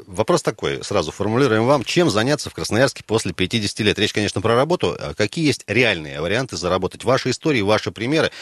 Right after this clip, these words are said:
Очень интересно будет, если вдруг по каким-то причинам вы, допустим, ушли там с работы, ко-, на которой проработали долго, в возрасте, может быть, за сорок, за пятьдесят, может, даже за шестьдесят, нашли себе более интересную работу, м, которая вам по душе.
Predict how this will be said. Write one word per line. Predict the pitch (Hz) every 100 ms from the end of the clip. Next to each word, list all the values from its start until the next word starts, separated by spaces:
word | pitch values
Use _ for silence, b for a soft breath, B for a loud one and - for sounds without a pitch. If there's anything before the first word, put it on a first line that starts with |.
| B
Очень | - 113 117
интересно | 131 131 110
будет, | 104 104
если | 110 -
вдруг | 92 131
по | -
каким-то | - 107 -
причинам | - 87 123 78
вы, | 92
допустим, | - - - - 110
ушли | - - 110
там | - -
с |
работы, | 82 87 - -
ко-, | 76
на | 62
которой | - 101
проработали | 92 95 104 87
долго, | 95 143 113 - B B
в | 90
возрасте, | 123 95 -
может | 98 90
быть, | 78
за | 76
сорок, | 101 120 85
за | 95
пятьдесят, | 92 98 - 101
может, | 90 82
даже | 85
за | 76
шестьдесят, | - 98 - 123
нашли | 82 - 98
себе | 85
более | 90 82
интересную | 76 85 73 78
работу, | 87 98 - - _
м, | - - -
которая | - - 78
вам | 73
по | 82
душе. | 87 127